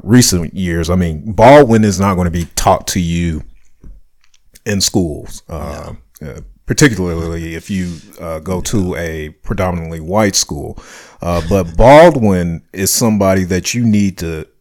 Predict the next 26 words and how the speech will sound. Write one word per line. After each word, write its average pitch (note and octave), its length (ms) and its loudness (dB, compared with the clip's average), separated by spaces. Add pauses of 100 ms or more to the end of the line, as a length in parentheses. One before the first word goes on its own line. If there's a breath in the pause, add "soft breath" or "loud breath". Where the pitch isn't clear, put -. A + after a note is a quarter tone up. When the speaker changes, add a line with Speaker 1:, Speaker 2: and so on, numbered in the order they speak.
(960)
Speaker 1:
teach - 340 -6
your E2+ 80 -4
children. D#2 720 -6
Uh, D#2+ 240 -6
if D#2+ 140 -10
you G#2+ 180 0
are F2+ 140 0
African G2 460 -2
American, F#2+ 800 0 (400 loud breath)
a D#2+ 140 -8
man G#2 460 2
or F#2 100 0
woman, G2 400 0
you F#2 160 -4
need F#2+ 160 -2
to E2+ 60 -8
teach - 320 -6
your F2+ 100 -6
child. F#2+ 720 0
You C3 180 2
need D3 180 8
to F2 60 -2
learn E2 280 -4
about D2+ 260 -8
James D2+ 320 -12
Baldwin, - 600 -16